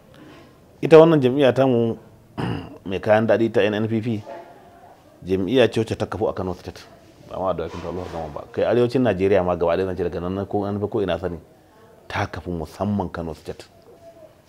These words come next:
Ina tabbatar maka cikin yadda Allah da izinin Ubangiji ko garba ma yi za Allah ya bamu zaɓe a Dawakin Tofa Local Government. Domin Dawakin Tofa yanzu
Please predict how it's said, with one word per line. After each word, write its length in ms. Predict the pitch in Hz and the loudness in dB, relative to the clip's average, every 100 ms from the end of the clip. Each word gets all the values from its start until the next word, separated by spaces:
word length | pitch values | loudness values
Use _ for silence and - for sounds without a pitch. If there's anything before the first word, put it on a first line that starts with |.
| _ - | _ -10
Ina 140 | 90 | -6
tabbatar 460 | 82 82 82 85 87 | -4 -4 -6 -4 -4
maka 320 | 87 85 76 - - | -4 -4 -8 -10 -20
cikin 240 | - 95 95 | -12 -6 -4
yadda 160 | 78 - - | -4 -8 -6
Allah 220 | 90 80 | -6 -6
da 80 | - | -6
izinin 320 | 85 80 69 | -10 -10 -10
Ubangiji 400 | 76 80 80 78 - | -10 -10 -10 -12 -10
ko 300 | - 101 98 - | -2 -2 -2 -8
garba 320 | 90 82 85 | -6 -6 -6
ma 120 | 80 | -4
yi 80 | 80 | -4
za 100 | 80 | -6
Allah 220 | - 85 82 | -6 -6 -6
ya 40 | |
bamu 180 | 82 80 | -6 -6
zaɓe 240 | 71 71 | -8 -6
a 40 | 71 | -6
Dawakin 280 | 69 69 69 | -8 -14 -14
Tofa 100 | 69 | -14
Local 200 | 73 67 | -12 -14
Government. 280 | 65 60 - - - - - - | -14 -16 -20 -20 -20 -20 -20 -10
Domin 400 | 82 82 87 82 | -6 -4 -4 0
Dawakin 480 | 95 98 92 95 92 | 4 4 2 -6 -4
Tofa 320 | 101 92 98 | -4 0 2
yanzu 380 | 92 73 69 | 2 -4 -10